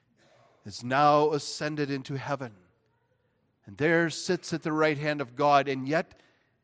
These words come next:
his divine nature, even though his human nature and divine nature are perfectly connected, yet in his div-, divine nature, he can be everywhere present. He's not limitable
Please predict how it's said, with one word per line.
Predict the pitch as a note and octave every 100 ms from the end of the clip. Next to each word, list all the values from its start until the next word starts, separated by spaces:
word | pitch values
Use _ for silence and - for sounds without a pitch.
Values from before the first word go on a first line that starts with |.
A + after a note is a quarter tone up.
| _
his | - C3
divine | A2 B2+ - E3 G#3+ F3+
nature, | G2 F2 - - _ _ _ _ _ _ _ _ C5 C5 C5+ C5+ _ _ _ _ _ _ _ _
even | A#2+ D3+
though | D#3+ F3 F3 E3 -
his | - C3
human | F3 G3+ F#3+
nature | F#3 G3 - F#3+
and | F3+ E3+
divine | D#3+ E3+ F#3+
nature | F#3 F3+ F3+ D#3+
are | D3
perfectly | - F#3+ F3+ F#3+ - E3
connected, | - D#3+ F3 - A3 G#3+ _ _ _ -
yet | D#3+ F3+
in | F#3 E3+
his | D#3 E3
div-, | C#3+ D#3 C#3 -
divine | E3 C3+ F#3+ G3+ F#3+
nature, | G3+ G3+ - C#3+
he | D3+
can | - F3+
be | F3 F3 D3+ _ _ _ -
everywhere | G#3+ G3+ G3+ G3+
present. | G3 A3+ A3 F3+
He's | G#3 F3
not | A3+ A3+
limitable | G3 A#3 D4 A#3 F3 D#3 C3 A2+